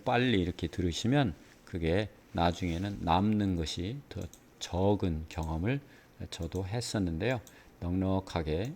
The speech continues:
이런저런 상상을 하면서 휴식 삼아서 이렇게 들어주시면, 어, 저와의 교감 그리고 유발 하라리와의 교감에 의해서 오래 남는 감동적인 책으로, 예,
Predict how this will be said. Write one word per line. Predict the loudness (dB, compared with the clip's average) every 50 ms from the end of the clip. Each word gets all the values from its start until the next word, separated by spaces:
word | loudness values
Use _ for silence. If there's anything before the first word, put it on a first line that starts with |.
| -8 -6
이런저런 | -4 -2 0 0 0 0 -2 -2 -2 -2 -2 -2
상상을 | -4 -4 -4 -2 -2 -2 -2 -2 0 0 0 0
하면서 | 0 0 2 2 2 2 2 4 4 2 2 0 -8 -20 -20 -20 -20 -18 -14
휴식 | -10 -6 -4 -2 -2 -2 -2 -2 -4 -8
삼아서 | -8 -4 -2 0 2 4 2 2 2 0 0 0 0 0 -2
이렇게 | -4 -4 -6 -6
들어주시면, | -8 -6 -4 0 2 2 2 2 0 -4 -6 -4 -2 0 2 4 2 2 0 -4 -10 -18 -20 -20 -20 -18 -8 -6
어, | -4 -2 0 0 -2 -2 -4 -6 -8 -14 -20 -20 -14 -10
저와의 | -2 4 6 6 8 8 8 8 6 6 4 2 2 0 -2
교감 | -4 -4 -4 -2 0 0 0 0 0 -4 -6 -8 -10
그리고 | -4 -2 -2 0 2 2 2 2 0 -6 -14 -20 -20 -14 -6 -2
유발 | 2 2 4 4 6 6 6 4
하라리와의 | 4 0 -4 -4 0 2 4 4 4 4 4 4 2 2 2 2 2 2 0 -2 -4
교감에 | -4 0 0 2 4 6 6 6 6 4 2
의해서 | 2 2 0 0 -2 2 4 4 4 4 2 -2 -12 -20 -20 -20 -20 -16 -6 -2
오래 | 0 2 4 4 2
남는 | 2 2 2 2 2 2 2 2 2 2 0 -2 -4 -10 -20 -20 -20 -16
감동적인 | -10 -4 0 2 4 4 4 4 4 4 4 4 2 0 0 0 -2 -2 -4
책으로, | -4 -4 -4 -2 -2 0 0 0 0 0 0 -2 -4 -8 -14 -20 -10 -4
예, | -2 -2 0 0 -2